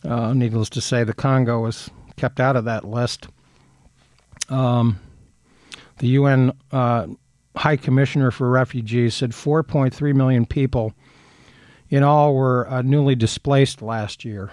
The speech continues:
And, of course, the refugee situation, uh, in Syria, uh, is, uh, serious. Um,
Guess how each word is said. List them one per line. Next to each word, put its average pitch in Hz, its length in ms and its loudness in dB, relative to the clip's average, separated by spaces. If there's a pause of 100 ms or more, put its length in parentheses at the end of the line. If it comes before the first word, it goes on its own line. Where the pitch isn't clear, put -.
(220)
And, 123 160 -2
of 113 100 -4
course, 123 300 0
the - 140 -4
refugee 127 560 0
situation, 123 800 -2 (840)
uh, 143 60 -4
in 147 220 4
Syria, 131 600 0 (260)
uh, 117 280 -8
is, 117 320 -6
uh, 117 100 -4
serious. 139 640 -2 (1040)
Um, 123 720 0